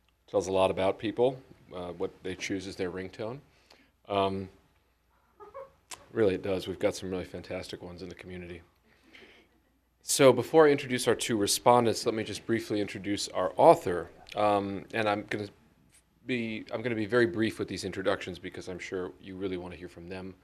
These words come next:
not me. Um, so Kay Heelan Gaston is lecturer on American religious history and ethics here at Harvard Divinity School. Her first book, Imagining Judeo-Christian America, Religion, Secularism, and the Redefinition of Democracy,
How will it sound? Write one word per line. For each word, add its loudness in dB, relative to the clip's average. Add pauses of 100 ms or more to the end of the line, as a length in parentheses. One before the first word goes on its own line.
(140)
not -10
me. 2 (600)
Um, 4
so 4
Kay 2
Heelan 2
Gaston 4
is -4
lecturer 0 (380)
on -2
American 4
religious -2
history -4
and -4
ethics -8
here -6
at -8
Harvard -6
Divinity -8
School. 0 (840)
Her -12
first 0
book, 12 (140)
Imagining 2
Judeo-Christian 0
America, 4
Religion, -2
Secularism, -2 (360)
and -8
the -2
Redefinition -4
of -10 (400)
Democracy, 2